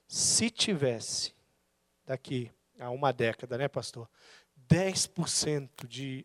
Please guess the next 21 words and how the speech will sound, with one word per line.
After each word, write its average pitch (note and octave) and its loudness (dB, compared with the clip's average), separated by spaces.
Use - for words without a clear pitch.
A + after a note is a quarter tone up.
evangélicos B2+ 0
comprometidos E3 0
com F3 -4
Deus D3 4
e D3+ 0
vivendo D#3+ 2
a F#3+ 10
palavra D#3 2
de C3+ -6
Deus D3 0
intensamente, D3+ 0
esse A3 10
país D#3+ 4
ia F3+ 4
s-, - -2
acontecer F3+ -2
um F#3 0
negócio, D#3+ 0
uma E3 -4
revolução E3+ 2
aqui. A#2 -10